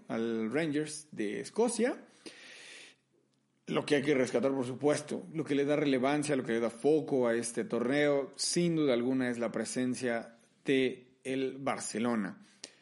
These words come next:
El Barcelona que de la mano de Xavi ha encontrado una mejor, eh, una mejor versión de su mismo equipo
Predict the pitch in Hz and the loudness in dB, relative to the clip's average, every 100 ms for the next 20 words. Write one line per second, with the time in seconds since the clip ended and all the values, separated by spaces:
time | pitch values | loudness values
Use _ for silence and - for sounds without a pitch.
0 | - _ _ _ _ - 127 123 147 156 | -20 _ _ _ _ 0 0 2 0 0
1 | 139 123 117 127 131 117 113 156 151 135 | 0 0 0 0 -2 -2 -2 0 2 2
2 | 131 131 127 127 135 127 127 139 131 120 | 0 0 2 2 2 0 0 -2 -2 -2
3 | 113 123 123 - 139 127 120 - _ - | -4 -6 -8 0 0 0 -4 -10 _ -18
4 | 131 127 123 120 147 143 123 151 127 120 | -14 -12 -12 -8 -4 -4 -2 0 0 -2
5 | - 170 208 220 131 139 135 120 110 170 | 0 2 2 2 0 -2 -2 -4 -2 -4
6 | - 170 | 0 -2